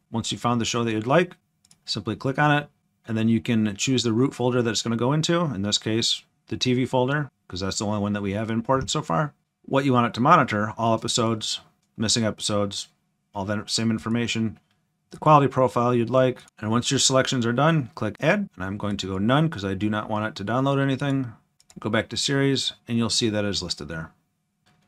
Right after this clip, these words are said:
So if we click into Breaking Bad, you'll see that it lists all the seasons and how many episodes you have of each season.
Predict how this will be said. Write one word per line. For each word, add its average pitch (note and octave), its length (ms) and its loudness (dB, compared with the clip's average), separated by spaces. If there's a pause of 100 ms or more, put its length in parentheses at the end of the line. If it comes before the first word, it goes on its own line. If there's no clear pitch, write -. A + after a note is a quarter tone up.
(400)
So - 140 -10
if - 60 -6
we B2 80 2
click F3+ 240 2
into A3 160 2
Breaking G#2 340 0
Bad, F2+ 340 -4 (800)
you'll A#2 120 -2
see C#3+ 180 0
that B2+ 120 2
it A#2 100 -2
lists B2 320 0
all A2+ 80 0
the A#2 120 -4
seasons G2 640 0 (400)
and G2+ 100 -4
how C3 100 4
many C#3 180 6
episodes A#2 640 0 (120)
you G#2 140 -4
have B2 360 4
of G2+ 100 -6
each G2 180 -4
season. D2+ 420 -6